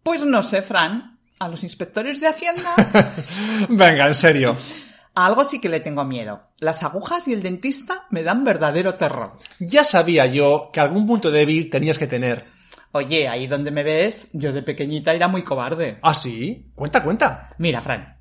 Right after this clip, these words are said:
Speaker 1: una cosa que me asustaba mucho eran los payasos.
Speaker 2: Ah, como a mí.
Speaker 1: Y para colmo, mi madre decoró mi cuarto con la imagen de un payaso.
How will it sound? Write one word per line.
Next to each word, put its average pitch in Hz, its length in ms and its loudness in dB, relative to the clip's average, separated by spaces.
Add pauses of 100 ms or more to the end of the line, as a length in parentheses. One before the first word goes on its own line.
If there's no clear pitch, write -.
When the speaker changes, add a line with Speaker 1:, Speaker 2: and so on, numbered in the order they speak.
Speaker 1:
una 233 240 0
cosa 208 220 0
que 165 80 -4
me 170 60 2
asustaba 175 440 2
mucho 285 300 0
eran 202 200 2
los - 180 -2
payasos. - 580 -6
Speaker 2:
Ah, 285 360 4
como 147 240 2
a 131 40 2
mí. 190 440 4 (160)
Speaker 1:
Y - 120 -10
para 113 240 -12
colmo, 190 480 2
mi 214 160 -2
madre 139 560 -2
decoró 147 440 0
mi 165 160 -4
cuarto 208 480 2
con 190 140 -4
la 175 80 -2
imagen 147 400 -6
de 165 80 -4
un 165 120 -8
payaso. 147 460 -4